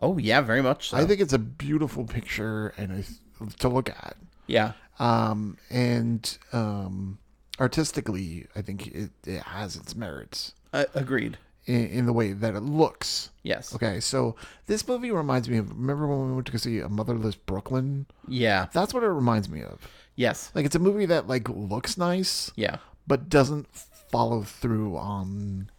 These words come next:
Speaker 2: plot and story.
Speaker 1: Yeah, and with the
Speaker 2: Like,
Speaker 1: exception
Speaker 2: the
Speaker 1: of,
Speaker 2: story's
Speaker 1: like
Speaker 2: a B, but everything that looks good on it is, like, an A.
Speaker 1: Yes.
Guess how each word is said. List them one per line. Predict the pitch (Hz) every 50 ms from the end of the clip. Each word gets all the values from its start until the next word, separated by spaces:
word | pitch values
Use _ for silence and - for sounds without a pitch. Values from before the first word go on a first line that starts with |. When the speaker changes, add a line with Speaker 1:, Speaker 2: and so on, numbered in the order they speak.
| - - _ _ _ - _ _ _ -
Speaker 2:
plot | - - - - 110 113 113 113 76 57 -
and | 113 104 -
story. | - - - - 104 - 85 76 78 60 57
Speaker 1:
Yeah, | - 120 107 87 67 67 - - -
and | 135 135 135
with | 143 -
the | - 139
Speaker 2:
Like, |
Speaker 1:
exception | 117 - - 143 139 135 147 151
Speaker 2:
the | 143
Speaker 1:
of, | -
Speaker 2:
story's | - 214 214 220 202 165 135
Speaker 1:
like | 147
Speaker 2:
a | 104
B, | - - 135 131 131 131 131 131 131 131
but | - - 131 110 71
everything | 71 110 117 117 120 127 113 131 123 117
that | 101 - 98
looks | 110 107 104 - - - - _ _ _ _ _ _ _ _ _ _
good | - 127 127 131 123
on | 123 123 127 123 127
it | 131 123 120 - - - - - _ _ -
is, | - 117 95
like, | 110 107 95
an | 107 - -
A. | 85 107 90 62 52 53 - - _ _ _ _ _ -
Speaker 1:
Yes. | 135 123 107 - - - - -